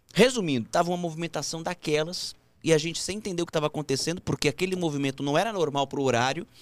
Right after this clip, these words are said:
e a gente conseguiu descobrir que o Champinha tava liderando uma rebelião ali, tinha mantido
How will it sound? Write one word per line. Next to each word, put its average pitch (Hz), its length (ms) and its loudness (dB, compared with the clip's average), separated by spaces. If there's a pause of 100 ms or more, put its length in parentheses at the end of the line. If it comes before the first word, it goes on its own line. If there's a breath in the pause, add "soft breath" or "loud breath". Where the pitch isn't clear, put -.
(300 loud breath)
e 147 80 4
a 156 60 10
gente 160 220 -4
conseguiu 170 280 -8
descobrir 151 440 -10
que - 100 -12
o 165 40 -4
Champinha 160 440 -2
tava 160 260 6
liderando 160 480 -2
uma 160 80 -4
rebelião 151 520 -2
ali, 135 320 0 (320 loud breath)
tinha 135 180 -2
mantido 135 560 -6